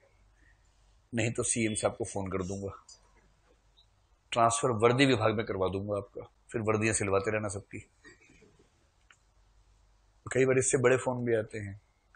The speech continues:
कि "एसपी साहब, अपनी सुरक्षा का ध्यान रखना कल से, जिले का तो देख लेंगे,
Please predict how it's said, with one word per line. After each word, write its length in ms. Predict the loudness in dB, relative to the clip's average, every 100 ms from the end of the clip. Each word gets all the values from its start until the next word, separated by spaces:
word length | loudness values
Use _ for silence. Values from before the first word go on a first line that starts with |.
| _ _ -20 _ _ -6
कि 100 | 2
"एसपी 280 | 2 2 -4
साहब, 420 | -2 -2 -2 -6 _ _ -4
अपनी 240 | -2 -2
सुरक्षा 420 | -2 0 0 0
का 100 | 0
ध्यान 260 | 0 0 -2
रखना 260 | -4 -4 -6
कल 200 | -6 -6
से, 180 | -10 -12 -18 -20 -20 -18 -16 -12 -12 -10 -10 -8 -4 -4 -4 -10 -10 -12 -14 -18 -20 -20 -20 -20 -12 -2 2
जिले 240 | 4 6
का 120 | 4
तो 120 | 0
देख 180 | 2 2
लेंगे, 300 | 2 -4 -4